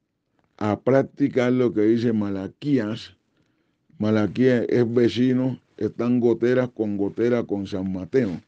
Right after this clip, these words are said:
Si usted quiere, se va a San Mateo y se retrocede un poquitito. Malaquías, capítulo tres, versículo trece al quince. Mire lo que dice.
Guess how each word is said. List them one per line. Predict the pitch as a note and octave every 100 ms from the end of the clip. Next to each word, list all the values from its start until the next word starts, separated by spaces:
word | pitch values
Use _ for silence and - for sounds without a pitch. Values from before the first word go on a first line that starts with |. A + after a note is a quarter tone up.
| _ _ _ _ _ _ _
Si | -
usted | F#2+ - A#2 A2
quiere, | A#2+ A#2+ G#2+
se | G#2
va | G#2+ A#2
a | A#2
San | G#2 G2+
Mateo | F#2+ F2 A#2 B2+
y | A#2
se | G2 G2
retrocede | G2 F#2+ F2+ F#2 G#2 A#2 A2+
un | A#2
poquitito. | A2 A#2 G2+ G2 - F3 E3 - C#3 _ _ _ - _ _ - _ - - _ _ _ _ -
Malaquías, | B2 C#3 F3+ F3 - A#2+ A2+ A2+ G#2+ - - _ _ _ _ _
capítulo | A#2 G2+ B2+ C3 A#2 G2+
tres, | F#2+ A#2+
versículo | A2+ A2+ G2 A2+ - A2+ G2
trece | - G#2+ A#2+ B2+ B2
al | F#2 - _
quince. | D3+ C#3+ G2 - - - - _ _ _ _ _ _ _
Mire | A2+ C3 C3+
lo | G#2 -
que | D2+
dice. | D2+ C#2 - - -